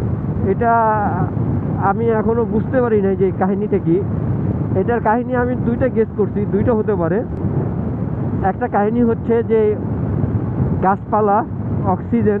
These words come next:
এবং গাছপালার যে তারতম্য, সে তারতম্য। কারণ আপনি ঢাকার সাইডে দেখেন, ঢাকার সাইডে কোনো গাছপালা দেখতে পারবেন না। আর পদ্মা নদীর এপারে পদ্মা ব্রিজ ক্রস করার পরে এই যে, যে পাশ দিয়ে আমি আসলাম মালিগ্রাম কিংবা ভাঙার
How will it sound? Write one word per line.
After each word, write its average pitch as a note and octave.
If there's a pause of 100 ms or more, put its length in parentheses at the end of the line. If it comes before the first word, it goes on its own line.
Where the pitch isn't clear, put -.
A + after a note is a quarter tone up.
এবং G3+
গাছপালার G#3
যে A3
তারতম্য, G3+ (500)
সে F#3+
তারতম্য। G3
কারণ G3+
আপনি F#3+
ঢাকার F3
সাইডে G3+
দেখেন, G3+
ঢাকার F3
সাইডে G3+
কোনো G#3+
গাছপালা G3
দেখতে G3
পারবেন F#3+
না। D#3 (800)
আর E3 (1800)
পদ্মা G3
নদীর A3+
এপারে G#3+ (100)
পদ্মা G#3
ব্রিজ G3 (140)
ক্রস G#3
করার G#3+
পরে G#3 (580)
এই E3+
যে, F3+ (280)
যে G#3
পাশ G#3
দিয়ে A3+
আমি G#3+
আসলাম G3
মালিগ্রাম F#3 (220)
কিংবা F3
ভাঙার F3+